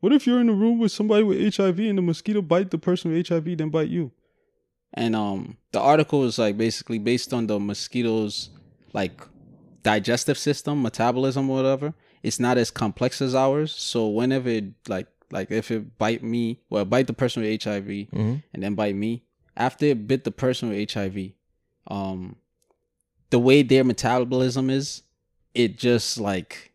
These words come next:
Speaker 1: kills the virus because it's like, I don't know, it's like a straight path to, I don't know what it, but it basically said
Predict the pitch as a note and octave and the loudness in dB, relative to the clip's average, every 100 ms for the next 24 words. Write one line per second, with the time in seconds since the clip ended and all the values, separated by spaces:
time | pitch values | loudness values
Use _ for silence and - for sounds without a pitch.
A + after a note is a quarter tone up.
0 | _ - - D3+ C#3 A#2 A#2 G#2 A2 G2 | _ -10 2 4 4 2 0 2 2 0
1 | - A2 - A#2 A2 G#2+ - A2+ F#2 - | -4 -6 -2 0 0 -2 -2 -2 -4 -6
2 | - _ - B2 C3+ A#2 G#2 G2 - A2 | -20 _ 0 4 4 4 0 -2 -2 -2
3 | G2 - - - A#2 - - A#2 A2+ A2 | -4 -6 -6 -2 -2 -4 2 4 6 4
4 | - - - G#2+ F#2+ F#2+ _ _ - _ | 0 -8 -6 -4 -4 -10 _ _ -20 _
5 | - F#3+ C#3 A#2 A2+ G2+ B2+ A#2+ A2 - | 10 12 12 8 4 6 8 8 4 -4
6 | - C3 B2+ C3+ F#3 F#3+ F3+ F3 - D#3 | 0 4 6 8 8 6 2 0 0 2
7 | C#3+ B2 | 4 2